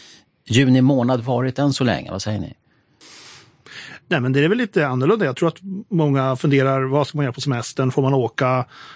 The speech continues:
Speaker 2: Eh, vem får man träffa? Eh, och m-, många människor normalt sett har en sån här liten stressfaktor för att få ihop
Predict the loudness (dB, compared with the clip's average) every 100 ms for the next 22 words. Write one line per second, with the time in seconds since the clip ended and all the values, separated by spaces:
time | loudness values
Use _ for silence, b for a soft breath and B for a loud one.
0 | B _ -2 -2 0 0 0 0 0 -2
1 | -4 -4 -2 -4 -8 B B B _ -4
2 | -4 -4 -8 -10 _ 0 2 4 4 4
3 | 2 0 0 0 0 -4 0 4 4 2
4 | 0 -2 -2 -2 -6 -10 -10 -10 -2 0
5 | 0 -6 -2 -2 -2 -2 -4 -2 -6 -2
6 | 2 2 2